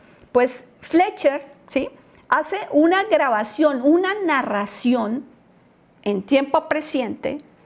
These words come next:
del equipo australiano llegando a la meta, donde le coloca el sonido del yate y narra que el equipo australiano quedó campeón. Es decir, él hizo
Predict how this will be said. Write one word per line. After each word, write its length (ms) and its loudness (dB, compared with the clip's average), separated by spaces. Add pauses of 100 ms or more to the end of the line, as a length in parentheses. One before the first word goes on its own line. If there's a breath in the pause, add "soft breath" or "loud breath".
(180)
del 260 0
equipo 440 0
australiano 920 -2 (640)
llegando 680 2
a 60 2
la 160 0
meta, 520 0 (120)
donde 220 4
le 120 4
coloca 360 2
el 120 0
sonido 560 0
del 260 2
yate 460 0
y 140 4
narra 600 4 (220 loud breath)
que 80 4
el 100 0
equipo 600 0 (180 loud breath)
australiano 880 2
quedó 520 0
campeón. 600 -2
Es 140 2
decir, 240 4 (580 loud breath)
él 260 0 (140)
hizo 280 2